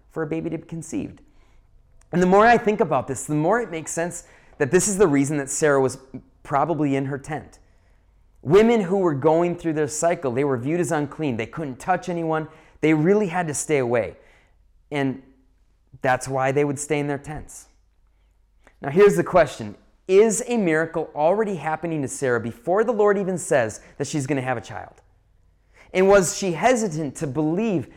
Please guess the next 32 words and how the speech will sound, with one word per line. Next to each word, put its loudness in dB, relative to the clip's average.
that -4
she -6
could -2
possibly -4
be -4
going 2
through -2
this -2
normal 2
female -2
cycle -4
again -2
after -8
so -4
many -2
years -2
without -4
it? -14
And -10
e-, -20
even 4
in 4
the 2
face 2
of -6
so -4
much -2
evidence -4
saying 2
that -4
she -6
might -2